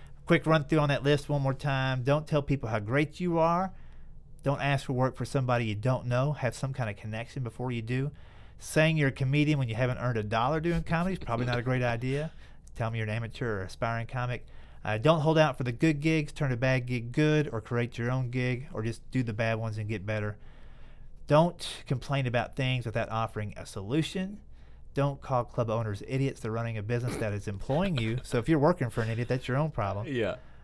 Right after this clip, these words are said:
Speaker 1: Don't list open mics or positions where you're on the same show as somebody else on your resume that you were opening for a headliner when you really weren't hired by them,
Speaker 2: Sure.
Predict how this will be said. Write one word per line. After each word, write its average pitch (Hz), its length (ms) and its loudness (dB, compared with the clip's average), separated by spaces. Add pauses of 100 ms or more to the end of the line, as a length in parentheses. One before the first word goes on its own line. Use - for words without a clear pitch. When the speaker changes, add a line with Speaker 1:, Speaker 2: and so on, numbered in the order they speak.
(140)
Speaker 1:
Don't 143 200 2
list 143 200 4
open 139 260 4
mics 131 480 0 (280)
or 104 380 0 (320)
positions 123 420 4
where 113 100 2
you're 107 140 2
on 110 60 0
the 107 60 -4
same 117 220 -2
show 113 160 0
as 107 80 -4
somebody 107 340 0
else 104 160 -2
on 104 60 -4
your 101 100 -2
resume 101 600 -2 (360)
that 98 160 -6
you 107 60 -2
were - 100 -4
opening 120 300 4
for 107 180 0
a 104 40 2
headliner 104 380 -2
when 92 100 -6
you 90 120 -6
really 95 180 -4
weren't 82 160 -8
hired 101 260 -4
by 101 140 -2
them, - 20 0
Speaker 2:
Sure. 87 260 0